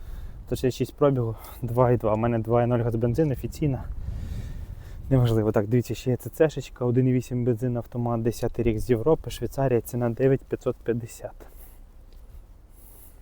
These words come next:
Ну, зовсім, зовсім різні. Ну, в основному це Volkswagen, ось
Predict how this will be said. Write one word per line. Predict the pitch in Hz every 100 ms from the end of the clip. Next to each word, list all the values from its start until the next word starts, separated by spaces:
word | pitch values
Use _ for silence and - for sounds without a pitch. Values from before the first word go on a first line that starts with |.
| - - - - - - - - - - - - - - - - - - - - - - - -
Ну, | 135 160 - -
зовсім, | 120 131 127 - 120 107 - - - - - - - - - - - - -
зовсім | 131 131 131
різні. | 123 113 120
Ну, | 123 156
в | 127
основному | - 143 147 117
це | 113 - 127 113 - - -
Volkswagen, | 131 - 160 160 160 160 151 - - - - - - - - -
ось | 113